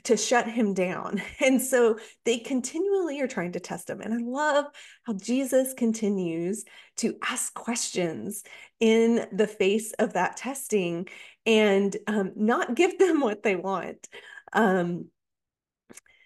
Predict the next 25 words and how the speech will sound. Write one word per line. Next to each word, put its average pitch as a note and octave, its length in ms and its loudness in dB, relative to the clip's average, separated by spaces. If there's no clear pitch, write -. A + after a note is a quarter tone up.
they A#3+ 340 4
are C#4+ 140 -2
seeking, A3 800 0
um, F#3+ 400 0
like A3 140 2
I - 20 4
said, G#3 240 0
they A#3 140 6
are A#3 60 4
seeking A#3+ 420 -4
a G3 60 -4
reason E3+ 420 -4
to, E3 420 -2
to F3 520 0
capture - 420 -6
him. - 280 -8
So - 400 2
the - 160 2
I A3 80 4
V C4+ 160 0
P B3 140 0
Bible G3 280 2
Background F3+ 380 -2
Commentary F3 460 -4
continues, F3+ 720 -6